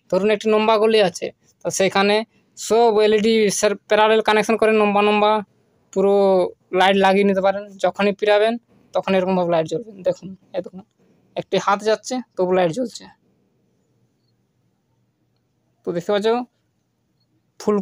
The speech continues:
পাওয়ার। তো গাইস, ভিডিও এই পর্যন্ত। ভিডিও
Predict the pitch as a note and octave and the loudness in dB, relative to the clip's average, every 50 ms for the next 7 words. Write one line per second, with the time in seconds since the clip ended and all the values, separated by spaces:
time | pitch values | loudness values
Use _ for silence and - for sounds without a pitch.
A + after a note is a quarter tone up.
0 | G3 G#3 G3+ G3+ G#3+ A3 - _ _ _ _ _ _ _ _ _ _ _ _ _ | 0 0 0 2 0 0 -4 _ _ _ _ _ _ _ _ _ _ _ _ _
1 | _ _ _ _ _ _ - _ _ _ _ _ _ _ _ - G#3 G3+ A3+ A#3 | _ _ _ _ _ _ -20 _ _ _ _ _ _ _ _ -2 0 2 2 2
2 | B3 B3+ B3 A#3+ - - _ _ - F#3 F#3 G3+ G#3 A#3 A#3 A#3 A#3 G#3 A#3 A#3+ | 2 2 0 -2 -4 -10 _ _ -8 -4 -2 0 2 4 4 4 4 4 2 2
3 | A#3 B3 B3 A#3 B3 A#3+ B3 B3 - _ _ _ _ _ _ F#3+ G#3+ A3+ | 2 2 0 2 2 0 0 -2 -6 _ _ _ _ _ _ -4 0 2